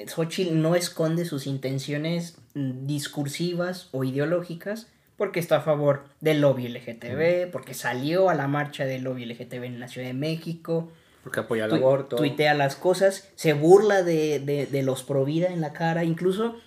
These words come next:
Speaker 1: llega a, a, a, a decir en videos de hace tres o cuatro años que, que los derechistas, los superderechistas, así como criticando donde ella misma está, es el pan, pero realmente esto parece más un centro,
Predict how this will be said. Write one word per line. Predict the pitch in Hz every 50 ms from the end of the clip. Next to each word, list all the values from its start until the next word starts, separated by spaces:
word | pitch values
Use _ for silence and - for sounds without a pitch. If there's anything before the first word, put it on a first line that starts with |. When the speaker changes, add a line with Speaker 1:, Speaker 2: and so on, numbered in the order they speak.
| _ _ 123
Speaker 1:
llega | 127 147 156 156 185 208 208 202 - - _ _ _ _ _ _ _ _ _
a, | 143 139
a, | - - - 131
a, | 127 - - 139 135 135 139 - -
a | 135
decir | 135 131 135 - - 143 160
en | 165 170
videos | 170 175 185 185 202 190 180 175 175 170 165
de | 147
hace | 139 - - 180
tres | 170 - - 175 185 202 202 -
o | 175 170
cuatro | - 185 185 185 220 220
años | 220 214 202 190 180 185 196 202 -
que, | - - 143 131 123 120 113 - - _ _ _ _ _ _ _ _ _
que | - - 139
los | 135 143 143
derechistas, | 165 160 147 139 139 - 202 202 - - 135 117
los | 117 113 113
superderechistas, | - 139 127 - 139 135 135 135 127 127 123 - 165 156 156 - 147 135
así | 143 143 156 147
como | 135 - 156 151 139 120 113 - - _ _ _ _
criticando | - 151 143 139 - 139 - - 156 147 151 160 170 185 190 196 196 - - _ _ _ _
donde | 165 160 165 185 185 170 160
ella | 170 175 196 190
misma | 175 185 190 190 185 175
está, | 170 170 - 202 202 208 202
es | 170 156 170 185
el | 175 175 175
pan, | - 202 208 208 214 - - _ -
pero | 135 127 131 131
realmente | 135 139 151 156 156 156 160 170 160
esto | 156 - 170 160
parece | - 151 123 135 147
más | 135 131 135 135 -
un | 151 147 143 143 143 - - - _ _
centro, | - - - 135 135 143 139 - 156 143 139 131 127 123 123 123 120 123 -